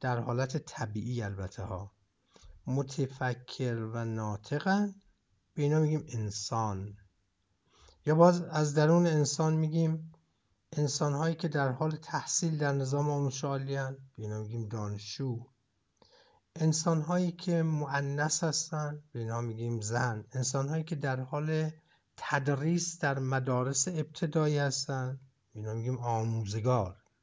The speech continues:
خب، حالا بحث اینجاست، این انسان که شامل موجودات زنده دو پا، متفکر و ناطقه،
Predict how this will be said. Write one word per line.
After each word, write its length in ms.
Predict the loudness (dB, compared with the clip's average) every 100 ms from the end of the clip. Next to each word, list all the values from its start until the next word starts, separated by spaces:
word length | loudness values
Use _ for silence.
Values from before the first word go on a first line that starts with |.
| _ _
خب، 260 | -2 0 0 -2 -20 _ _ _ _ _ _ _ _
حالا 160 | 4 8
بحث 300 | 8 8 6
اینجاست، 920 | 6 8 6 6 2 -4 -10 -14 -20 _ _ _ _ _ _ _ _ _
این 240 | 2 2 4
انسان 1120 | 4 4 4 0 0 2 6 6 4 0 -6
که 100 | -4
شامل 580 | -4 0 0 2 2 2
موجودات 960 | 2 2 2 0 0 0 2 0 -2 -2
زنده 560 | -2 -2 -2 -2 -2
دو 240 | -2 -2 -2
پا، 280 | 0 0 0
متفکر 720 | -2 -6 -6 -6 -6 -4 -2
و 160 | 0
ناطقه، 880 | 0 0 0 -4 -2 0 2 2